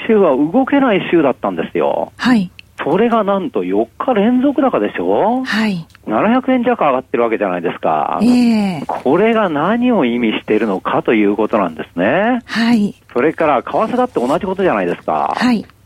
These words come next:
Speaker 1: ちょうど様子見になるところが普通なわけでしょ。
Speaker 2: はい。
Speaker 1: それが百円に乗せてきたわけじゃないですか。
Speaker 2: はい。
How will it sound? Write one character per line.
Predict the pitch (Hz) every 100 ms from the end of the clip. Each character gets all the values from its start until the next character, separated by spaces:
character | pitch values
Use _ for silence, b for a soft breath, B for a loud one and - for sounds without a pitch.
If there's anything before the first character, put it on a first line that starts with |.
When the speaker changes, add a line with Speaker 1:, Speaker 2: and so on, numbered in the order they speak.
| - -
Speaker 1:
ち |
ょ | 170 170
う |
ど | 165
様 | 139 185
子 | 196 226
見 |
に | 214
な | 214
る | 214
と | 170
こ | 190
ろ | 180
が |
普 | 185
通 | -
な | 170
わ | 185
け | -
で | 170 -
し |
ょ。 | 180 165 240 -
Speaker 2:
は | 226
い。 | 196 - _ _
Speaker 1:
そ | - 139
れ | 226
が | 214
百 | - - 95 - - 214
円 | 240
に | 214
乗 | 156 143
せ | 190
て | 185
き | 196
た | -
わ | 120
け | 104
じ | 95
ゃ |
な | 85
い |
で | 76
す | -
か。 | 80 78 -
Speaker 2:
は | - 233
い。 | 196